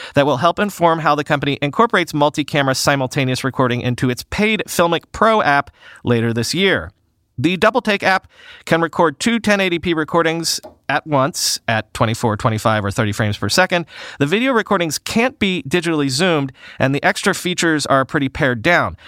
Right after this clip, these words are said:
but the recordings can be simultaneously stored separately or combined in a split view or picture-in-picture recording." Think a Twitch-like narration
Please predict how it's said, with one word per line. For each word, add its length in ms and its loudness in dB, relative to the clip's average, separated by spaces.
but 120 2
the 80 2
recordings 580 0
can 380 0
be 140 0
simultaneously 760 0
stored 300 0
separately 540 0
or 140 0
combined 640 0
in 160 0
a 120 0
split 340 0
view 500 -2
or 260 0
picture-in-picture 680 -2
recording." 520 0
Think 260 -2
a 260 0
Twitch-like 640 0
narration 680 0